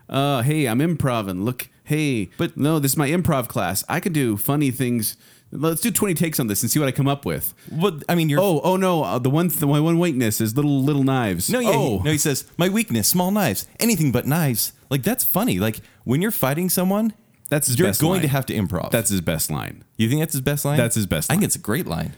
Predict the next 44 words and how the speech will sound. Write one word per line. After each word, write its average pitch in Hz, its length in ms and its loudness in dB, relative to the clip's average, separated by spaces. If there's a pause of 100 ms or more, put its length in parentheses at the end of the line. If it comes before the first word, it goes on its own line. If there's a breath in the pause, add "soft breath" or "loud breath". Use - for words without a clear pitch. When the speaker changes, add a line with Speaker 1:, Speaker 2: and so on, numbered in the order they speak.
Speaker 1:
But 139 100 4
then 175 180 4
you 196 80 4
get, 131 300 2
and 135 100 4
then 151 80 4
I'm 165 60 2
gonna 165 120 2
put 135 300 0
<laughs> 120 60 2
Maguire 92 400 0
second. 87 440 -4
Speaker 2:
Okay. 98 240 0 (140)
Speaker 1:
Because 113 320 0
I 113 160 -2
feel 139 220 -2
like 117 220 -2
the - 40 -4
Sam 135 400 2
Raimi 120 240 0 (140)
Evil 117 320 0
Dead 101 320 -2
type 98 260 -4
stuff, 90 400 -4 (220 loud breath)
when 101 100 0
he 95 40 2
says 113 200 0
a 113 60 0
line 107 240 0
like, 95 280 -2
I 135 120 -4
mean, 135 160 0
just 143 200 -2
when 147 120 0
he's 120 140 0
teasing 107 600 -2
Bonesaw, 127 1080 2
and 143 100 0
he 113 60 0
says, 104 240 -2 (100)
"That's 190 160 -2
a 190 60 0
nice 175 180 0
outfit. 196 380 -2